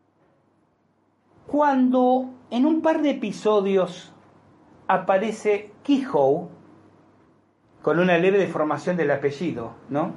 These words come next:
Kehoe es K E Y H O E.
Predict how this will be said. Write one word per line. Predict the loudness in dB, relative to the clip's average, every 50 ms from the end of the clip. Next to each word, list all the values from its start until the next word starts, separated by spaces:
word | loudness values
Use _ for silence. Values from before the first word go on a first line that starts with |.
| -16 -20 -20 -20 -12 -4
Kehoe | -2 -2 0 2 2 2 2 0
es | -2 -2 -6
K | -8 -2 0 0 2 0 -2 -4 -6 -8
E | -6 -4 -2 -2 -2 -4 -6 -12 -18 -20 -20 -20 -20 -20 -20 -20 -20 -16 -10
Y | -8 -6 -4 -2 0 2 2 2 2 2 2 2 2 0 -4 -12 -20 -20 -20 -12 -4
H | 0 0 0 0 -2 -2 -2 -2 -2 -2 -2 -2
O | 0 0 0 0 -2 -4
E. | -2 0 0 0 -2 -6